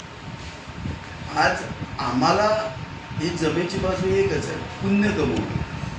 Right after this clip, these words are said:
गोरगरिबाचं घर हे चांगल्या पद्धतीनं चाललं पाहिजे, गोरगरीब महिला या सुखी आणि समाधानी राहिल्या पाहिजे, हा एक उद्देश हे राज्याचं सरकार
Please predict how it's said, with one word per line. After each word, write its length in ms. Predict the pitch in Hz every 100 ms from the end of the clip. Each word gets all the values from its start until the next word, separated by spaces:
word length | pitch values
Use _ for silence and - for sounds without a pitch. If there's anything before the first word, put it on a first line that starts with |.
| - - - - - - 123 143
गोरगरिबाचं 960 | 202 214 196 156 151 135 117 113 160 180 156 - 107 117
घर 280 | 143 - - - - - - - - - - - - - -
हे 280 | - 190 -
चांगल्या 380 | 120 123 127 139
पद्धतीनं 640 | - - - - - 131
चाललं 380 | 113 - 127 131
पाहिजे, 360 | 110 107 139 - - - - - - - - - 147
गोरगरीब 520 | 180 151 143 151 135
महिला 380 | 117 127 123 - - - - - -
या 60 | 147
सुखी 420 | - - - 147
आणि 220 | 135 127
समाधानी 640 | - - - 175 - - -
राहिल्या 300 | - - -
पाहिजे, 340 | - - - - - - - - - -
हा 120 | 202
एक 260 | 247 190 170
उद्देश 500 | - 233 175 - - - - - - - - -
हे 120 | 151 180
राज्याचं 560 | 123 - 123 127 170
सरकार 800 | - 165 - - 139 131 131 -